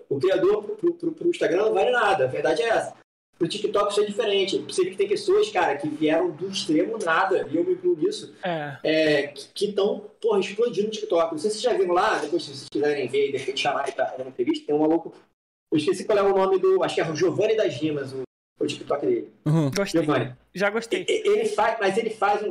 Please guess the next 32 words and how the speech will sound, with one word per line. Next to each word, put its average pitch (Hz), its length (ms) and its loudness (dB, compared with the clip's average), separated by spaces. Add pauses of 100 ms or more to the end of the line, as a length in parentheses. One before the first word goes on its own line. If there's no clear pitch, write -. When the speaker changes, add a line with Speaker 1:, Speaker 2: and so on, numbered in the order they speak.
(100)
Speaker 1:
uns 151 120 0
vídeos 190 260 -4
Speaker 2:
Vou 208 80 0
Speaker 1:
de 208 80 -2
faça 226 160 2
Speaker 2:
rimar. 185 160 -2
Speaker 1:
você 185 100 0
mesmo. 170 300 -2
Ele 165 120 -2
faz 190 220 0
uns 202 100 -6
vídeos, 175 220 -10 (160)
mas 208 180 2
não 247 60 2
é 247 80 2
de 226 120 -6
rima, 214 160 -2
eu 220 100 2
não 214 60 -6
sei 247 120 -2
se 262 60 -4
ele - 100 -6
começou 220 340 0
com 214 60 -8
rima, 180 260 -2 (360)
mas 160 100 2
ele 190 120 2
faz 196 260 0
faça 190 200 0
você 202 200 -2
mesmo 185 220 2
também. 165 340 -2